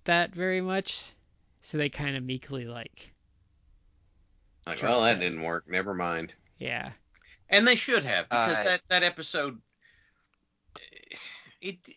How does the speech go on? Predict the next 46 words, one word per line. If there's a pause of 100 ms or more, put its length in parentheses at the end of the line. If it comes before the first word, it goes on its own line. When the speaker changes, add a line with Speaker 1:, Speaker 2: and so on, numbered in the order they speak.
Speaker 2:
no, (400)
no,
it
was
completely
out
of
place, (460)
and
it
was
not
in,
it
was
not
in
the, (1200)
I
guess
they
were
trying
to
do
something
different
and
branch
it
off
a
little
bit,
but
it,
it
didn't
fit. (920)
Speaker 1:
And
Speaker 2:
It
Speaker 1:
I
Speaker 2:
did
not
belong (260)
there.